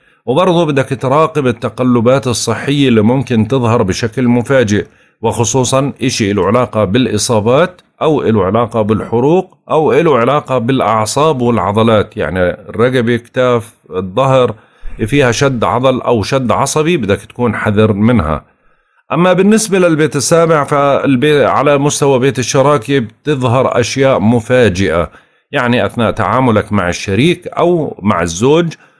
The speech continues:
ممكن الأجواء تكون هادية وما في أي شيء، ولكن فجأة بسبب شيء تافه جدًا يصير خلاف وحدية بالطباع وتصير مشكلة من لا شيء. فعشان هيك حاول تعرف إنه نقطة الضعف عندك أنت،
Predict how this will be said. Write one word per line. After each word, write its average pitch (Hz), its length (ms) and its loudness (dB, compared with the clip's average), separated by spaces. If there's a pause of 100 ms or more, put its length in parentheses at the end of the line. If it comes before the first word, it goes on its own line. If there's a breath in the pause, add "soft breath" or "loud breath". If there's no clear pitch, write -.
(100)
ممكن 151 380 -2
الأجواء 110 520 2
تكون 117 320 -2
هادية 131 440 2
وما 113 240 2
في - 260 -4
أي 101 180 0
شيء، 160 280 0
ولكن 107 560 2
فجأة 120 520 0
بسبب 123 640 0
شيء 156 360 -2
تافه 143 580 0
جدًا 107 720 0
يصير 110 300 -2
خلاف 123 560 -2
وحدية 110 580 -2
بالطباع 107 540 -2
وتصير 110 400 0
مشكلة 156 580 0
من 110 160 4
لا 98 260 2
شيء. 98 340 -4 (540 soft breath)
فعشان 117 400 0
هيك - 280 -4
حاول 131 440 0
تعرف 110 440 -2
إنه 107 200 2
نقطة 107 400 -2
الضعف 107 380 0 (280)
عندك 127 480 0
أنت، 147 460 -2